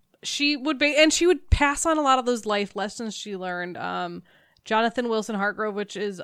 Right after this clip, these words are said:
the director of a school, school for conversion. I have to look that up 'cause that sounds so bad.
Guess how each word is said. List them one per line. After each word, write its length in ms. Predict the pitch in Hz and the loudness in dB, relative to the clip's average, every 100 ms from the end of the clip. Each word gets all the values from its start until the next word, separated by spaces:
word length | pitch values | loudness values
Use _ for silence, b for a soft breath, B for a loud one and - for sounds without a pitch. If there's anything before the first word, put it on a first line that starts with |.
| - | -10
the 80 | 214 | -8
director 420 | 202 202 196 233 | -6 -6 -6 -6
of 80 | 214 | -6
a 80 | 196 | -10
school, 760 | - - - 202 196 220 - _ | -12 -18 -14 -8 -4 -4 -6 _
school 400 | - - 254 269 | -20 -14 -8 -8
for 180 | - 247 | -6 -8
conversion. 680 | - 214 180 185 196 226 247 | -8 -10 -8 -8 -10 -10 -10
I 60 | 202 | -10
have 120 | 196 | -10
to 100 | 190 | -12
look 180 | 185 - | -12 -14
that 140 | - | -14
up 160 | 76 - | -14 -16
'cause 100 | 202 | -16
that 140 | 196 | -14
sounds 220 | 208 208 | -16 -16
so 320 | - - 196 - | -16 -16 -14 -16
bad. 360 | - 214 208 | -18 -18 -20